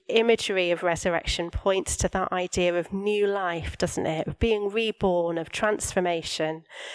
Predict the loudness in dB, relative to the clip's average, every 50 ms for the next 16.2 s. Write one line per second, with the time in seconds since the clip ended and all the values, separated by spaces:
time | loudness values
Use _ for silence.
0 | -12 -12 -14 -14 -6 -2 2 2 2 2 2 0 2 2 2 2 2 2 4 4
1 | 4 4 2 0 2 4 6 6 6 6 4 2 2 4 2 2 4 4 2 2
2 | 2 2 2 2 2 4 4 4 6 6 4 4 4 4 2 2 4 4 4 6
3 | 6 4 4 2 -2 -2 0 0 2 4 4 4 4 4 6 6 4 4 4 0
4 | 0 0 0 0 0 0 2 2 4 4 2 4 4 4 2 2 0 0 -2 -2
5 | 0 0 -2 -2 -2 -4 -8 -14 -14 -12 -14 -14 -12 -4 -2 -2 -2 2 4 4
6 | 4 4 4 2 2 2 2 0 0 2 2 2 2 2 2 0 0 0 0 2
7 | 2 4 2 2 2 2 2 2 0 0 -2 -4 -4 -6 -6 -6 -4 -2 -2 -2
8 | -2 -2 -4 -4 -6 -8 -8 -8 -10 -12 -14 -20 -20 -20 -20 -20 -20 -20 -20 -20
9 | -20 -20 _ _ _ _ _ _ -20 _ -20 -8 0 4 4 4 6 6 4 4
10 | 4 2 0 0 0 0 0 2 2 2 4 4 2 0 2 2 2 4 4 2
11 | 2 2 4 4 4 6 6 4 2 2 2 2 2 2 2 4 2 2 4 4
12 | 4 6 8 6 8 8 6 4 4 2 2 2 4 4 2 2 0 -2 -4 -4
13 | -2 -2 0 0 0 -2 -4 -6 2 4 6 8 8 8 6 6 6 4 4 2
14 | -4 -8 -2 0 2 2 2 2 2 2 2 2 4 4 4 4 6 4 2 2
15 | 4 4 4 4 4 2 0 0 2 2 2 2 0 0 2 2 2 2 2 0
16 | 0 4 2 2